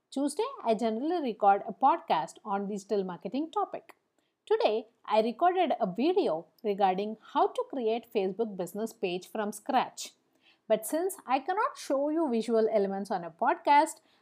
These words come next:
I will leave the description of my YouTube video in this podcast,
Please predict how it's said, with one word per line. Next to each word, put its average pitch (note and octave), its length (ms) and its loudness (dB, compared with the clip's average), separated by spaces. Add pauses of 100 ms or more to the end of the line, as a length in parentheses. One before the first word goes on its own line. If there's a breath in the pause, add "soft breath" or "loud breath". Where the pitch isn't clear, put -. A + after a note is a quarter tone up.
(100)
I A#3+ 140 4
will A#3+ 260 0
leave F#4+ 220 0
the C#5 120 -2
description C4 520 -4
of A3+ 200 -6
my G3 300 -4 (180)
YouTube G3+ 520 -2
video F3+ 400 -4 (720)
in A3 220 0
this C#4+ 160 4
podcast, - 600 0